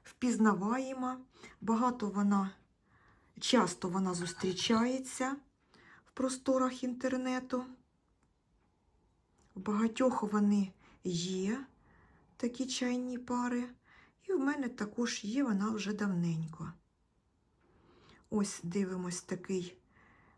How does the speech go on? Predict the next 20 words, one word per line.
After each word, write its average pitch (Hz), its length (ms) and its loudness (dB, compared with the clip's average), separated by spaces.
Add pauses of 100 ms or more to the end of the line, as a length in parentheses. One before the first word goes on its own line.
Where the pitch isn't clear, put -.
малюночок, 190 760 2
тут 190 260 -2
деколь, 202 500 2 (1080)
і 214 100 4
мені 220 260 6
здається, 208 580 0
тут, 202 360 -6
е, 196 160 -2
трішечки 214 840 -2 (260)
підмальовка 180 760 2
ручна 175 460 -4
є. 175 340 -4 (640)
Золотом 233 840 2 (500)
тут 226 220 -2
такі 226 320 0
елементи 226 720 4
є. 214 480 -2 (1700)
Така 196 260 -4
гілочка 185 640 -2
квіточок. 180 920 -4